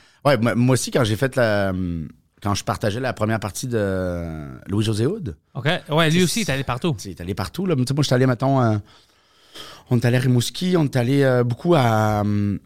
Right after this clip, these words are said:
Speaker 1: à Gatineau. Mais tu sais, juste de faire des, des, des, des salles, euh, incroyables, là, tu sais, de, d'être sur un stage que tu
Speaker 2: Oh.
Speaker 1: fais comme, «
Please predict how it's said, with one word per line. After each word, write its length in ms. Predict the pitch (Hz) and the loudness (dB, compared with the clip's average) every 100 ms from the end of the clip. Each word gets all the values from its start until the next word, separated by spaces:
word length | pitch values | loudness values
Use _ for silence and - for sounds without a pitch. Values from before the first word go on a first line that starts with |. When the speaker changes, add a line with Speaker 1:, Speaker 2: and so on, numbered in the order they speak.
| - | -6
Speaker 1:
à 120 | 101 | -2
Gatineau. 360 | 117 - 139 151 | -2 0 0 2
Mais 100 | 127 | 2
tu 60 | |
sais, 80 | 190 | 2
juste 220 | 151 196 143 | 2 2 2
de 60 | |
faire 320 | 117 135 151 | 2 2 0
des, 160 | 123 90 | 0 -2
des, 160 | 73 - | -4 -8
des, 300 | 170 156 151 135 135 - | -10 -10 -12 -14 -18 -14
des 100 | 76 | -10
salles, 520 | - - 107 117 104 | -4 0 0 2 2
euh, 360 | 90 87 85 80 69 | 0 0 -2 -6 -4
incroyables, 720 | 92 - 92 90 90 127 139 | -4 -2 0 0 0 0 0
là, 80 | 123 | -2
tu 80 | 123 | -2
sais, 80 | 113 | -4
de, 120 | 107 | -2
d'être 200 | 87 90 | 0 -2
sur 180 | - 87 | -2 -2
un 100 | 87 | -2
stage 320 | - 110 110 | 0 0 0
que 80 | - | -4
tu 60 | 120 | -8
Speaker 2:
Oh. 40 | |
Speaker 1:
fais 80 | 104 | -8
comme, « 200 | 104 | -10